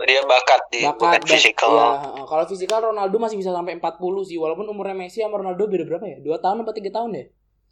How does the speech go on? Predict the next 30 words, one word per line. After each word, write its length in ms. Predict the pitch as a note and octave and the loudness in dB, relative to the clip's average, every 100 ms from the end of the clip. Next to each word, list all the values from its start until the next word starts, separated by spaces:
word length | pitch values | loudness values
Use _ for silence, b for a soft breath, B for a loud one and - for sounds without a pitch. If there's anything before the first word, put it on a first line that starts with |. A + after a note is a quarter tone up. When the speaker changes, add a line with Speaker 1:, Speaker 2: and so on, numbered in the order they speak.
| _ _ | _ _
Speaker 2:
Sekitar 240 | F3 G3 | -6 -6
segituan 400 | G3 F#3 F#3+ G#3 | -4 -6 -4 -4
lah. 140 | E3+ B2 | -6 -2
Speaker 1:
Dua. 380 | C3+ D3 D#3+ G#2+ - - | 0 4 4 4 2 -6
Speaker 2:
Iya, 220 | - F#3 | 0 0
beda, 260 | D#3+ D#3+ D3+ | 0 -2 -2
beda 380 | D#3 D#3 D3+ D3 | -2 0 0 -2
Speaker 1:
Dua. 140 | - - | -6 -10
Speaker 2:
umur 160 | D3+ | -12
segituan 460 | D3+ D3+ D3 D#3+ E3 | -12 -14 -12 -12 -12
lah. 160 | B2+ - _ _ _ _ _ _ _ _ _ _ _ _ _ _ _ _ _ _ _ _ _ _ _ - - _ _ _ _ | -14 -16 _ _ _ _ _ _ _ _ _ _ _ _ _ _ _ _ _ _ _ _ _ _ _ -20 -20 _ _ _ _
Terus 320 | - F#3+ G#3+ G#3 | -2 0 0 -4
mau 80 | F#3 | -4
bahas 320 | D#3 D#3+ E3+ | 0 -2 -4
apa 100 | E3+ F#3 | -6 -4
lagi 160 | F3 | -4
nih? 200 | D3 B2 - _ _ _ - - _ _ _ _ _ _ _ _ - | -6 -10 -16 _ _ _ -16 -16 _ _ _ _ _ _ _ _ -10
Bahas 480 | C#3+ D3+ D#3+ D#3+ E3 | -8 -8 -6 -2 2
Speaker 1:
Terus 180 | D3 - - | 2 0 2
Speaker 2:
kalau 240 | D3 D3 | 6 8
Speaker 1:
dari 80 | C#3+ | 8
Speaker 2:
menurutmu 360 | C#3+ C#3+ A#3 A#3 | 6 6 4 4
ya, 140 | F3 C#3 - _ _ - | 4 2 -8 _ _ -2
kalau 160 | F3 | 0
menurutmu 560 | F#3 F#3+ F#3 F#3+ D3 - | 0 -4 -6 -8 -10 -8
ada 240 | - F#3 | -4 0
beberapa 400 | G#3+ F#3 F#3 F#3 F#3 | 0 4 4 4 0
tim 140 | F#3+ | 0
bapuk 340 | E3+ E3 F3+ | 2 0 -2
nih. 300 | E3+ C#3+ - | -4 -8 -14